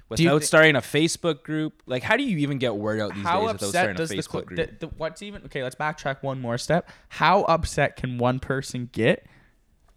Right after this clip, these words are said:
Speaker 1: from just public bathrooms being shut down, man? To the point where he's like, "You know what? Poop vigilante.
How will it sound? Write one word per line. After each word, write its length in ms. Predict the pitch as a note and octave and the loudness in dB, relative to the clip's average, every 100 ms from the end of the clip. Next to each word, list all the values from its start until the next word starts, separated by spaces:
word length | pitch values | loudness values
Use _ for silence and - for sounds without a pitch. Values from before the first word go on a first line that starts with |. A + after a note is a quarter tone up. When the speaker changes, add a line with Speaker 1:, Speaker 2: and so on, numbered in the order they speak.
| - - - - - - _ | -20 -18 -20 -20 -20 -20 _
Speaker 1:
from 380 | - - D3+ C#3+ | -16 -4 -4 -4
just 400 | - D3+ D3+ - | 0 2 2 -2
public 400 | - C3 B2 B2+ | -2 -2 0 -2
bathrooms 480 | - A2 A2 B2 A#2+ | 0 0 -2 -6 -10
being 240 | - A2 B2 | -8 -6 -6
shut 340 | - G#2+ - | -2 -4 -2
down, 280 | F#2+ F#2 F#2+ | -4 -2 -2
man? 240 | F#2 A#2+ - - - | 0 -2 -4 -14 -4
To 100 | G3+ | -2
the 100 | G3 | -2
point 320 | - G3+ G3 | -2 -4 -2
where 80 | F#3+ | -6
he's 240 | F3+ F3 | -6 -4
like, 220 | E3 D3+ | -4 -4
"You 100 | C#3 | -2
know 180 | C#3 D3+ | 4 4
what? 340 | C#3+ C3 F3 - - _ | 4 -4 -4 -12 -20 _
Poop 340 | - G3 - - | -4 -2 -4 -12
vigilante. 1000 | C#3 D#3+ C#3 D3 C3 C3+ D#3+ - G#2 B2 | -8 -4 -2 -2 0 -2 -4 -6 -8 -10